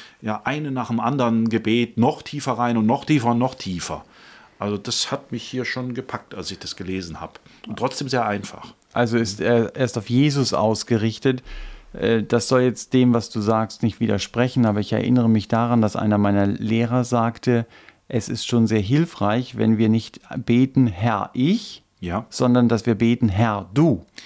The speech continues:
Speaker 2: Ja, wenn das ein Schwerpunkt ist. Aber auch wenn Paulus hier vom, vom Ich im Grunde genommen reden würde,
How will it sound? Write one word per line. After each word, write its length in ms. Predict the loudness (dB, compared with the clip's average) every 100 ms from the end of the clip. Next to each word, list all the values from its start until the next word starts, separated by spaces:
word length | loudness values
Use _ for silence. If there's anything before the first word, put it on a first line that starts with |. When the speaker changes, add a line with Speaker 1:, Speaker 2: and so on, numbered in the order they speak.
| -8 0
Speaker 2:
Ja, 300 | 0 0 -2
wenn 160 | -2 0
das 240 | 0 2
ein 120 | 0
Schwerpunkt 640 | 0 2 2 0 -2 -2 -2
ist. 280 | -8 -10 -18 -20 -20 -20 -8
Aber 380 | 0 0 0 -4
auch 160 | -2
wenn 160 | 0 0
Paulus 480 | -2 0 0 -2 0
hier 200 | 2 2
vom, 360 | 0 0 0
vom 200 | -2 -4 2
Ich 320 | 2 2 2
im 160 | 4
Grunde 200 | 6 4
genommen 220 | 4 2 2
reden 460 | 2 2 2 4
würde, 280 | 4 2